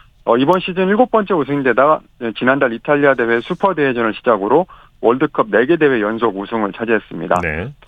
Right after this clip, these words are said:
Speaker 1: 어, 여자부 종합순위에서 선두를 달리던 미케일라 시프린이 지난 일월 말 무릎을 다쳐 뛰지 못하고 있는 사이 일 위로 치고 올라갔던 구투 베라미가 현재 일천삼백십사 점으로 선두를 지켰고요. 어, 시프린은 일천이백구 점으로 이 위를 달리고 있습니다.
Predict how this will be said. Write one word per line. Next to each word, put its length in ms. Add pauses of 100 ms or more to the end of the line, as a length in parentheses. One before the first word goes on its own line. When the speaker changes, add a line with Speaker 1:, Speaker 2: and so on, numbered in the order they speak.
(120)
Speaker 1:
어, 60
여자부 360
종합순위에서 680
선두를 340
달리던 420
미케일라 400
시프린이 600 (340)
지난 260
일월 220
말 200
무릎을 320
다쳐 280
뛰지 260
못하고 420
있는 160
사이 260
일 240
위로 160
치고 280
올라갔던 480
구투 300
베라미가 520 (380)
현재 240
일천삼백십사 1500
점으로 300
선두를 340
지켰고요. 500 (400)
어, 100
시프린은 440
일천이백구 840
점으로 320
이 100
위를 180
달리고 340
있습니다. 480